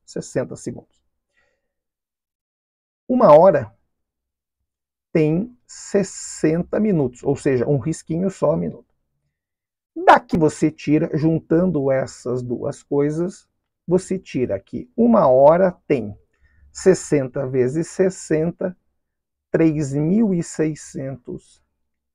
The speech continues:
segundos. Então, esse é o número que você tem que saber. Não é pra decorar, é pra saber. Porque daí já minimiza uma conta. Não precisa fazer essa continha boboca de multiplicar sessenta por sessenta.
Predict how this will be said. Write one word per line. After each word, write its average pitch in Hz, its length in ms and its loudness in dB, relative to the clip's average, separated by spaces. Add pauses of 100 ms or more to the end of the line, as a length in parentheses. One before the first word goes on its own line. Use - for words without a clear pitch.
(160)
segundos. - 580 -12 (460)
Então, 185 160 8
esse 233 180 6
é 226 40 0
o - 20 0
número 208 180 4
que - 80 -10
você - 40 -6
tem 214 80 -2
que - 80 -14
saber. 160 340 2
Não 175 100 4
é 220 60 6
pra 240 100 0
decorar, 233 520 2
é - 20 -20
pra - 160 -6
saber. 220 520 -2 (800)
Porque - 140 -8
daí 190 280 8
já 208 340 4
minimiza 208 540 6
uma 226 140 4
conta. 220 320 0
Não 185 60 -2
precisa 220 220 -8
fazer 196 180 0
essa 190 180 -4
continha 165 460 -6
boboca 131 420 2
de 120 80 -6
multiplicar 123 440 -6
sessenta 131 420 -12
por - 140 -20
sessenta. - 380 -16